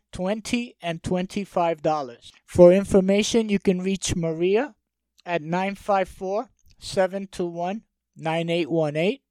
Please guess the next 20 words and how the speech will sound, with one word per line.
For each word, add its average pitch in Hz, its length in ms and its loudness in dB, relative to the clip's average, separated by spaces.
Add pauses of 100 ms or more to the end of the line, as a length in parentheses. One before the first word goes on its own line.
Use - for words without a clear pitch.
(320)
Zobeda 175 840 2 (440)
at 156 160 -4
five 190 400 2
six - 320 -6
one, 165 340 -8 (600)
five 180 280 4
seven 185 480 -2
three, 196 360 -2 (600)
five 180 320 2
one 175 380 -6
one 170 260 -6
one, 180 340 -4 (380)
Araceli 175 920 0 (460)
at 151 240 -6
nine 196 320 0
five 185 320 4
four, 196 380 4 (540)
seven 185 500 -4
one 180 240 -8
eight, 202 240 -6